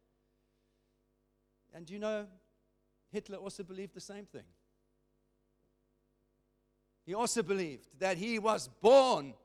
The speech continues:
to, to, uh, build a kingdom, a third Reich that would reign for a thousand years.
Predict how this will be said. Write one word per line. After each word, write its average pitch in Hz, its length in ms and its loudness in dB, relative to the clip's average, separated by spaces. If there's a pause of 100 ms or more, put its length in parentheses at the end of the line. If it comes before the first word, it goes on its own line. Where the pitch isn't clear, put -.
(760)
to, 147 200 -10 (1120)
to, 151 260 -4
uh, 127 180 -4 (800)
build 208 260 4
a 170 60 -6
kingdom, 165 540 -6
a 123 60 -14
third 208 640 -2 (100)
Reich 156 380 -4 (100)
that 143 220 -2
would 139 140 -8
reign 180 640 -8 (120)
for 160 180 -12
a 135 80 -16 (240)
thousand 139 540 -12
years. 107 480 -18